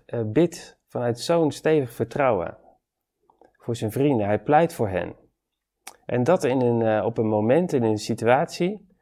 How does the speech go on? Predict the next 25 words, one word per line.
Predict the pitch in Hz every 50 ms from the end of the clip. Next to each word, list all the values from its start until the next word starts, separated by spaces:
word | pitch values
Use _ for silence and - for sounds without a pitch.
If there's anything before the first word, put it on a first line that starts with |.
| _ _ _
dat | - 127 120
zijn | - 127 110
eigen | 110 113 143 180 175 - 151 139
leven | 139 151 160 160 160 - - -
ernstig | 139 147 139 - - 131
gevaar | - 117 110 - 123 123 113 95
loopt. | 80 - - - _ - - _ _ _ _ _ _ _ _ _ _ _ _ _ _ _ _ _ _ _ _
En | - - 113
dan | 120 131
maakt | 139 135 131 123 -
me | 127
dat | 120 123 120 123
wel | 127 117
een | 117 110
beetje | 110 107 - 110 -
klein. | - 131 123 107 - - - - _ _ _ _ _ _ _ _ _ _ _ _ _ _ _ _ _ _ _ _ _ _ _
Maar | - 135 135
het | 135
maakt | - 156 160 156
ook | - 185 - -
een | 147
verlangen | - - 127 151 202 220 208 139 104
in | 101
me | 98 92
los. | 90 95 - - - - - _ _